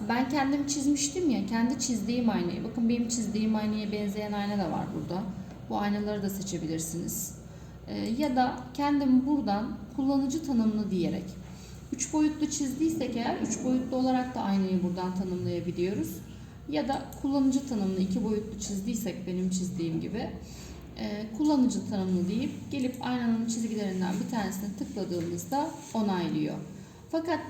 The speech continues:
dediğim gibi burada eğer çizgiler birbirine değmiyorsa, e, burada bu seçme işlemini yapamazsınız. Onay ver-, veremezsiniz seçseniz bile. E, bu şekilde kendim aynayı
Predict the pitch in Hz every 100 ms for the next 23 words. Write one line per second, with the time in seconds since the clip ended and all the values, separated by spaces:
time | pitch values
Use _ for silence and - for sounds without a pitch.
0 | 254 294 294 220 185 185 269 269 254 226
1 | 233 233 233 - 202 202 240 247 254 247
2 | 202 220 220 240 247 196 226 285 302 254
3 | 196 - 214 214 - - - - - -
4 | 202 202 247 269 233 277 269 - 262 254
5 | 294 285 - 226 254 320 247 233 185 185
6 | - 185 185 - 214 214 208 208 196 196
7 | 190 196 208 196 165 - - 233 262 -
8 | 196 180 - 175 175 170 165 226 311 -
9 | - - - - - - - - - -
10 | 233 240 330 339 - 226 247 320 - -
11 | 277 240 226 233 262 247 214 226 294